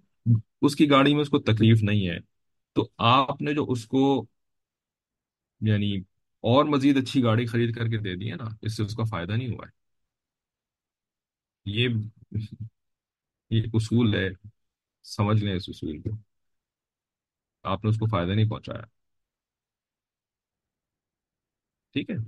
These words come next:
तो जाहिर है आपका, आप गाड़ी तो किसी को खरीद के देने से रही। ठीक है ना? आप जो है वो कपड़ों, कपड़ों की हद तक की बात समझ लें। ठीक है? कि किसी के पास जो है ना वो नॉर्मल कपड़े थे,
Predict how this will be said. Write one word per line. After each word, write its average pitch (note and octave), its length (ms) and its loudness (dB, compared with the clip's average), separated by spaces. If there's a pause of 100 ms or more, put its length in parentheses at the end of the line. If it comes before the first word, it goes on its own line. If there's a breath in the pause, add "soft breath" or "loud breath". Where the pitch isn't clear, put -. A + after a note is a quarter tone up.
(400)
तो B2 220 4
जाहिर C3+ 200 4
है C#3 60 0
आपका, A2 600 -4
आप G2+ 140 -2
गाड़ी G2 260 0
तो G#2 120 -2
किसी G2 160 0
को G2 120 -2
खरीद F2+ 280 -2
के F2 60 -2
देने E2 240 -2
से F2+ 160 -2
रही। D2 200 -8 (800)
ठीक A2+ 140 -4
है - 60 -6
ना? - 180 -12 (180)
आप A2 300 2
जो G#2 100 2
है F#2 60 2
वो E2+ 140 -2
कपड़ों, A2 480 4
कपड़ों A2+ 340 2
की A2+ 80 2
हद A2 140 2
तक G2+ 80 -2
की G2+ 120 -4
बात F2+ 200 -4
समझ D2+ 300 -8
लें। - 120 -12 (1120)
ठीक - 140 -2
है? - 80 -4 (500)
कि C#3 120 6
किसी B2+ 280 6
के C#3+ 100 2
पास B2+ 240 4
जो A#2+ 100 4
है C3+ 100 -2
ना G3+ 80 -2
वो D3 380 0 (1400)
नॉर्मल G2+ 360 2
कपड़े F#2+ 320 -4
थे, - 160 -6